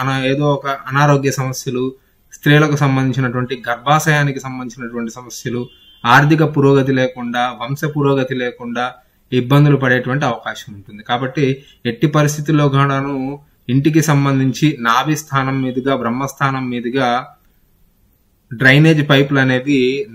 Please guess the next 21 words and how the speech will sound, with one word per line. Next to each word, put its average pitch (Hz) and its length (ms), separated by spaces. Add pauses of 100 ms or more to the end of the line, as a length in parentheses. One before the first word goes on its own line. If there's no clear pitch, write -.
నడపడం 127 460
అనేది 123 240
ఎట్టి 135 200
పరిస్థితుల్లో 131 420 (120)
చేయకూడదు. 110 600 (1600)
తర్వాత 156 320 (920)
ఈశాన్యం 175 520 (120)
పెంపుకు 147 420
సంబంధించి 117 580 (100)
చాలామంది 165 600 (600)
ఈశాన్యం 175 540
పెంపు 151 240 (120)
ఏ - 20 (120)
విధంగా 156 340
చేస్తూ 131 260 (120)
ఉంటారు. 113 300 (140)
జనరల్గా 135 420 (480)
ఒక - 100 (100)
రైట్ 143 240
యాంగిల్ 170 300
తీసుకున్నటువంటి 139 600